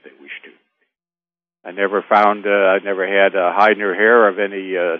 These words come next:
suspicion that there was anything wrong,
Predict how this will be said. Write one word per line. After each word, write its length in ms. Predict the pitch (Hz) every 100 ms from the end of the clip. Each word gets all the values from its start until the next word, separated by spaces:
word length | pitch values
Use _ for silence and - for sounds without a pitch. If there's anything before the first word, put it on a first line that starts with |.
| -
suspicion 640 | 92 - - 107 143 131 _ _ _ _ _ _ _ -
that 200 | 98 92
there 120 | 98 90
was 180 | 90 92
anything 480 | 92 92 90 82 80
wrong, 500 | 87 92 104 113